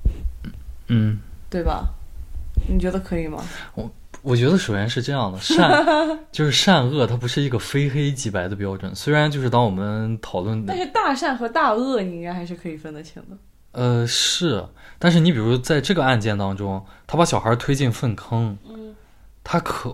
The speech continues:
Speaker 1: 我，我，我也不是在替他辩解啊。
Speaker 2: 嗯。
Speaker 1: 我觉得有个很重要的原因是，十二岁的他根本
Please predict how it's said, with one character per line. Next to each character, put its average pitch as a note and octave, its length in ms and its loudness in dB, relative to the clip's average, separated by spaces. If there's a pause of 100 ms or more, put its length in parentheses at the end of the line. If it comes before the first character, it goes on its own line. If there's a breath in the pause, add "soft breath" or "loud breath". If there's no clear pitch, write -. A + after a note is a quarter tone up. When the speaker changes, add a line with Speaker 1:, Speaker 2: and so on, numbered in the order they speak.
Speaker 1:
我， A#2 300 0
我， A2 180 2
我 B2 120 4
也 E3+ 80 8
不 A#2+ 100 0
是 D3 120 0
在 C#3+ 120 4
替 B2+ 140 -2
他 C3 80 2
辩 D3+ 240 0
解 G2 140 -4
啊。 F2 140 -6
Speaker 2:
嗯。 F2+ 100 -10
Speaker 1:
我 G#2 100 -2
觉 G#2+ 240 2
得 C3+ 260 4 (340 loud breath)
有 A2+ 100 2
个 C#3 80 2
很 B2 100 4
重 C3+ 100 4
要 C#3+ 80 6
的 A2 60 4
原 G2 160 0
因 G#2 80 0
是， G2 420 -4
十 - 220 -4
二 C#3 160 6
岁 B2+ 160 -2
的 G#2 100 -2
他 G#2+ 240 -2
根 C#3 200 -4
本 G2+ 200 0